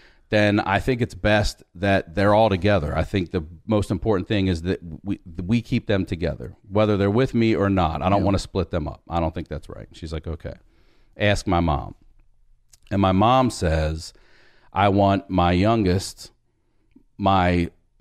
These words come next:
Speaker 1: oldest, technically my oldest, my twin brother, can come with me if he wants, but I don't want Ryan." And this lady was so disturbed by that.
Speaker 2: The, the judge?
Speaker 1: Mm-hmm.
Speaker 2: Yeah.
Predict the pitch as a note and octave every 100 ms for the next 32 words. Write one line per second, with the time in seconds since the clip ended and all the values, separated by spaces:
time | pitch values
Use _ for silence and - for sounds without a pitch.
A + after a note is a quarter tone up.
0 | A#2 C3 A2+ G2 - - - - A2 F2
1 | E2+ F2 E2+ E2 E2 D#2 - D2 D#2+ -
2 | E2+ E2+ E2+ D#2 - F#2 A#2+ G#2+ G2+ G#2
3 | F#2 G2+ F#2 F#2+ F2 - F2+ G2+ G2 F#2
4 | F2+ D2+ E2 D#2 B1 G1+ - _ _ _
5 | _ _ _ - G2+ G2 D3 - A#2+ A2+
6 | G2+ F2 F2 - A#2+ C#3 C#3 - - G#2+
7 | D2 G1+ - - _ _ _ _ E2 D#2+
8 | D2 C2+ A1+ G#2+ - F#2+ F#2 F#2 A2 -
9 | E2+ F2+ F#2 G2